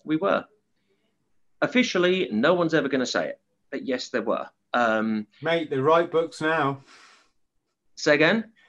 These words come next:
Speaker 2: They
Speaker 1: Oh,
Speaker 2: write
Speaker 1: they
Speaker 2: books now.
Speaker 1: <laughs> They do, but that's, that's kind of the, if you don't want to say who they are, we, we, we use that in history circles, the men who don't write books is <laughs> what, what
Speaker 2: The,
Speaker 1: we call them.
Speaker 2: the, the men
Speaker 1: Um,
Speaker 2: who don't,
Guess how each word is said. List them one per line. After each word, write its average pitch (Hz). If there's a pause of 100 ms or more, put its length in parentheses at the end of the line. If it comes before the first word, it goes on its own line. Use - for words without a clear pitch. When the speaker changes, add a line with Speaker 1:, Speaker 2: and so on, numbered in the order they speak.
(180)
Speaker 2:
They 143
Speaker 1:
Oh, 160
Speaker 2:
write 165
Speaker 1:
they 151
Speaker 2:
books 170
now. 156 (100)
Speaker 1:
<laughs> 175
They 147
do, 143
but 135 (200)
that's, 160
that's 156
kind 180
of 165
the, 143 (200)
if 139
you 147
don't 151
want 139
to 135
say 131
who 127
they 117
are, 117
we, 113
we, 127
we 135
use 135
that 120
in 120
history 120
circles, 110
the 123
men 131
who 123
don't 120
write 113
books -
is 113
<laughs> -
what, -
what 175
Speaker 2:
The, 151
Speaker 1:
we 156
call 135
them. 95 (140)
Speaker 2:
the, 165
the 156
men 190
Speaker 1:
Um, 190
Speaker 2:
who 180
don't, 180